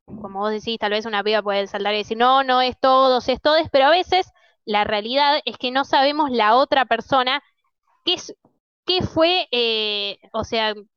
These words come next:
lo que sufrió o no para definirse como chico, como chica,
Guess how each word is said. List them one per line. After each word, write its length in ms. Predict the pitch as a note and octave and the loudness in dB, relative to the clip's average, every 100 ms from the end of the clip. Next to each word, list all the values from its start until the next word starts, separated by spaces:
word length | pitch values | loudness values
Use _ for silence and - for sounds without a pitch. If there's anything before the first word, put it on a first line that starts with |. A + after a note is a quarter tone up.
| _ - | _ -4
lo 260 | A#3 A3+ | 0 0
que 160 | G#3+ A3 | 0 -6
sufrió 640 | - A3 B3+ C#4 D4+ D#4 B3+ | -6 -6 -4 0 2 2 2
o 140 | A#3 | 2
no 260 | A#3+ C4+ D4 | 2 2 2
para 220 | B3 G#3+ | 2 2
definirse 580 | G#3 - A3 A#3+ A#3+ A#3+ | -2 -4 -8 -8 -6 -2
como 240 | G#3+ G#3 | -2 -2
chico, 400 | G#3+ C4 C4+ B3+ | -4 -4 0 0
como 240 | B3 A3 A3+ | 0 0 -2
chica, 560 | A3+ C#4+ C#4 D4 D4 | -2 -6 -2 0 2